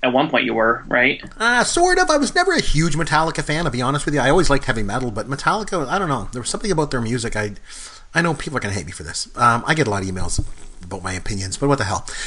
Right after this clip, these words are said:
Speaker 2: Um, <laughs>
Speaker 1: You never seem too bothered by it, to be honest with you.
Speaker 2: Yeah, I really don't care. You know, I mean, it's, I just lay it out there. But, uh, no, Metallica, I never really loved them. You know what I mean? Never loved
Speaker 1: Mm-hmm.
Speaker 2: them that much.
Speaker 1: Well, I mean, that's fair. I'm not, it's not like they're, like, my favorite band or anything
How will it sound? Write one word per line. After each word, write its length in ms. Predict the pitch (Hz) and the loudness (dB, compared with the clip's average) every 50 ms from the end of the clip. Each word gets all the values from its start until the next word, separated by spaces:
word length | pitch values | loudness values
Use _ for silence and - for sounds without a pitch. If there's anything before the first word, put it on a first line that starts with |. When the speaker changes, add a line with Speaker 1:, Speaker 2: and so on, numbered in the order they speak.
| - - | -6 0
Speaker 2:
Um, 380 | 131 139 139 135 135 131 131 127 | 2 4 6 8 6 6 4 2
<laughs> 680 | 127 127 - - - - - - 175 160 - - - 165 | 0 0 -2 -4 -6 -10 -4 -2 0 2 4 4 6 6
Speaker 1:
You 80 | 143 | 4
never 160 | 143 147 147 143 | 4 4 2 2
seem 200 | - 160 147 131 | 4 4 4 4
too 140 | - 147 123 | 4 4 6
bothered 300 | 131 127 127 127 127 123 | 6 6 6 6 4 2
by 140 | 120 120 120 | 4 2 2
it, 140 | 117 - - | 2 0 -2
to 40 | - | -2
be 60 | 123 | 0
honest 220 | 120 - - - | 0 0 -2 -4
with 100 | - - | -4 0
you. 80 | - - | 2 4
Speaker 2:
Yeah, 240 | 233 220 170 160 156 | 6 6 6 6 6
I 60 | 156 | 6
really 180 | 147 147 139 | 6 6 4
don't 140 | 123 120 110 | 4 2 0
care. 260 | - - 110 113 104 | 0 0 0 0 -2
You 160 | 151 156 143 139 | 0 2 4 4
know, 140 | 131 135 | 6 4
I 80 | 135 131 | 4 4
mean, 160 | 127 135 131 | 4 2 2
it's, 120 | 135 120 131 | 2 4 2
I 100 | 131 123 | 2 2
just 140 | 113 - | 2 0
lay 120 | 110 95 92 | -2 -2 -2
it 60 | 95 | -2
out 120 | 101 101 | -4 -4
there. 160 | - 101 - - - - - - | -6 -6 -6 -6 -8 -10 -4 0
But, 240 | - 143 151 - - | 2 2 4 4 2
uh, 60 | 202 | 0
no, 160 | 262 330 339 339 | 2 2 2 2
Metallica, 400 | 349 - - - 285 277 - 262 | 2 0 0 0 0 0 0 0
I 80 | 240 | 2
never 180 | 226 226 226 240 | 2 2 2 2
really 260 | 226 233 214 208 214 | 2 2 4 4 4
loved 220 | 165 143 143 147 | 4 4 2 2
them. 140 | 131 95 90 - - - - - - | 0 -6 -8 -10 -12 -14 -12 -8 -4
You 120 | 147 165 | 0 2
know 100 | 165 175 | 2 4
what 80 | 175 170 | 4 2
I 60 | 165 | 2
mean? 200 | 170 175 185 180 - - - - - - | 0 0 -2 -4 -6 -12 -16 -14 -10 -6
Never 180 | 202 196 185 170 | -2 -2 2 4
loved 100 | 147 131 | 6 8
Speaker 1:
Mm-hmm. 40 | 123 131 | 8 8
Speaker 2:
them 80 | 120 | 6
that 100 | 110 107 | 4 0
much. 300 | 98 95 95 - - - - - - - - - - - - - - - | -4 -6 -6 -6 -8 -8 -2 0 2 2 2 0 -2 -6 -8 -8 -4 0
Speaker 1:
Well, 80 | - 247 | 2 2
I 40 | 233 | 4
mean, 100 | 220 220 | 4 4
that's 160 | 226 220 - | 2 2 2
fair. 100 | 190 160 | 2 4
I'm 140 | 165 180 202 | 4 4 4
not, 240 | 196 180 156 - - - - - - - | 4 4 2 0 0 -4 -6 -2 0 0
it's 200 | 151 147 - - | 2 2 2 0
not 120 | 160 131 | 2 2
like 140 | 131 127 - | 2 2 2
they're, 100 | 135 127 | 2 2
like, 160 | 123 120 - | 2 2 2
my 140 | - 117 113 | 0 -2 0
favorite 300 | - 131 127 123 110 - | 0 0 -2 -2 -2 0
band 200 | 127 131 131 131 | 2 2 4 4
or 40 | 127 | 2
anything 240 | 123 - - - | 2 0 -4 -8